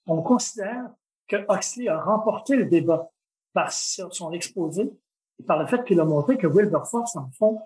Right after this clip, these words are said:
se mêlait des questions qu'il ne maîtrisait pas. Et c'est à partir de ce moment-là qu'on considère que la séparation entre les questions religieuses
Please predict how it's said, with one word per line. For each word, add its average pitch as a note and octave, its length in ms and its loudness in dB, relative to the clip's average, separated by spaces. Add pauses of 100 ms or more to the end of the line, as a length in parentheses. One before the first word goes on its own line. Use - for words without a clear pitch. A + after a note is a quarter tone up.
(120)
se - 200 -8
mêlait F#3 260 -6
des D#3+ 100 -6
questions A3+ 320 -8
qu'il F#3+ 220 -6
ne D#3+ 80 -4
maîtrisait F3 540 -2
pas. D3+ 160 -18 (840)
Et D#3+ 40 -8
c'est - 180 -6
à C#3+ 40 -4
partir C4+ 340 -4
de A3+ 80 -4
ce G3 140 -8
moment-là F#3 240 -4
qu'on F3 200 -4
considère A3+ 800 -4 (540)
que G#3+ 360 2 (440)
la C#3+ 80 -6
séparation A3+ 1000 -6 (420)
entre F3+ 640 2
les D#3+ 160 0
questions A3+ 300 -4
religieuses F#3+ 760 0